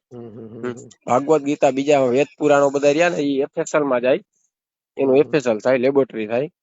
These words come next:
Speaker 2: પછી ન્યાથી ચુકાદો આપે, જેમ રામ મંદિરનો ચુકાદો આપ્યો ને,
Speaker 1: હમ,
Speaker 2: તો
Speaker 1: હમ.
Speaker 2: ન્યાથી બે વખત તો એને ચુકાદા આપી દીધા. તો અત્યારે ઘણા લોકોને એમ કે કે અમે કૃષ્ણના વંશજ, પણ એમ કીધે ન થઈ જવાય,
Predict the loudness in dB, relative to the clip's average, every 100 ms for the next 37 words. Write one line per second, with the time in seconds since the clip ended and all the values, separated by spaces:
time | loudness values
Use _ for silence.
0 | _ _ _ _ -8 -2 0 0 0 -2
1 | -2 0 2 2 0 -4 -2 -2 -2 -2
2 | -2 -4 -4 -2 0 0 0 -2 -4 -8
3 | _ _ _ _ _ -20 -8 -2 0 0
4 | 2 4 6 6 2 0 0 2 2 2
5 | 4 2 2 2 2 2 4 4 4 2
6 | 2 2 4 2 2 0 0 -2 0 0
7 | 0 -2 -4 -2 0 0 -2 -4 -6 -2
8 | -2 -2 -4 0 2 2 0 -2 -2 -2
9 | -4